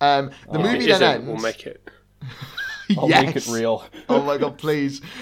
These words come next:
Speaker 2: I'll
Speaker 1: The
Speaker 2: do
Speaker 1: movie
Speaker 2: all the drugs and make it so you don't have to.
Speaker 1: <laughs> This movie's real, but only because Fraser's seen it during an
Speaker 2: I
Speaker 1: acid
Speaker 2: have,
Speaker 1: trip.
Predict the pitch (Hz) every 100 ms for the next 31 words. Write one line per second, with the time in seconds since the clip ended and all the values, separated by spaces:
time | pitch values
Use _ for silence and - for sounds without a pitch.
0 | 220 131 165 196 175 143 143 127 139 127
1 | - 120 123 131 131 - 120 113 123 120
2 | 110 120 113 220 240 - - - - 269
3 | 262 240 135 - 190 240 240 262 247 190
4 | 202 196 165 156 170 180 180 170 175 180
5 | 165 175 165 - - 160 160 151 143 165
6 | 143 135 135 147 151 180 160 127 117